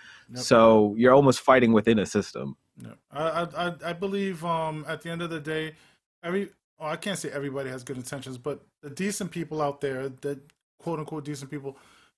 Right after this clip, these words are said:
Speaker 1: I think they all want a lot of the same thing, whether they're on the left, the right, center, whatever, you know what I mean? But because their base has made them believe things, or the media has made them believe certain things,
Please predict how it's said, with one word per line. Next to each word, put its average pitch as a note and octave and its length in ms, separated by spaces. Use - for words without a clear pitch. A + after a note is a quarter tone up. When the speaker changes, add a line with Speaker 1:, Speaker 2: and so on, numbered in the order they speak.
Speaker 1:
I E3+ 100
think F#3 220
they F#3+ 100
all E3+ 220
want E3 260
a D3+ 60
lot D3+ 200
of D3 40
the D3 80
same D#3 220
thing, D#3 180
whether D3+ 260
they're D3+ 160
on D3+ 120
the C#3+ 100
left, D#3 240
the D3 80
right, D3+ 340
center, D3+ 380
whatever, C#3+ 440
you C#3+ 120
know D#3 80
what D#3 80
I D#3 60
mean? E3 280
But D3 280
because E3+ 320
their E3+ 160
base E3 360
has E3 140
made E3 240
them D3+ 480
believe E3+ 420
things, E3+ 380
or C#3+ 80
the C3+ 120
media E3 260
has D3 100
made D#3+ 180
them D3+ 200
believe E3 380
certain F3 320
things, D#3+ 360